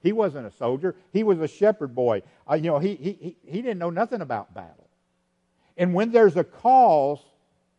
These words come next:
we understand the battle's not mine, the battle belongs to the Lord. And that's what David understood. Because there was a cause, he understood that this isn't gonna be my battle, this is gonna be God's battle. And church, we have to learn that.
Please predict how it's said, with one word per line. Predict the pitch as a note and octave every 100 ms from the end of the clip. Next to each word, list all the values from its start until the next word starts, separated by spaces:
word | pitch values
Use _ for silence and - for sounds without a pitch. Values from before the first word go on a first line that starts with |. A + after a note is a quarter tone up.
| _ -
we | G3 A3+
understand | A3 F3 E3 - A3+ A3 E3+
the | D#3
battle's | A#2+ F3+ A3+ G#3 E3+
not | F#3 - D3
mine, | F#3 A3+ G3
the | D3+
battle | D#3 F#3+ G#3+
belongs | E3 D#3+ D#3+ E3 _
to | F3+
the | F3+
Lord. | F3 A3+ C4 - _ _ _ _ _ _ _ _ _ _ -
And | E3
that's | F#3+ A#3 A3
what | A3 D3+
David | G#3+ A#3 G#3+ F#3+ - _
understood. | F#3 A3 G3+ - C4+ F#3 - _
Because | D#3+ - A3 B3 G3+
there | G#3+
was | G3 D#3+
a | D#3
cause, | - - C4+ C4+ G3 D#3+ D#3+ _ _ -
he | B3+
understood | B3 G#3+ F#3 C4 A#3+ G3 _
that | F#3 F3
this | A#3 B3+
isn't | B3 -
gonna | A3
be | G3
my | F3+ E3 D4+
battle, | A3+ D3 F#3
this | G#3 B3
is |
gonna | C#4+
be | G#3+ G3
God's | E3+ A#3+ D#4
battle. | A3 B2 - _ _ _ _ _ _ _ _ _ _ _ _ _
And | - E3+
church, | A#3 B3
we | E3+ A#3+ A#3+
have | A#3 A3
to | G3+
learn | F3 F#3 C#4 C4+ E3
that. | G2+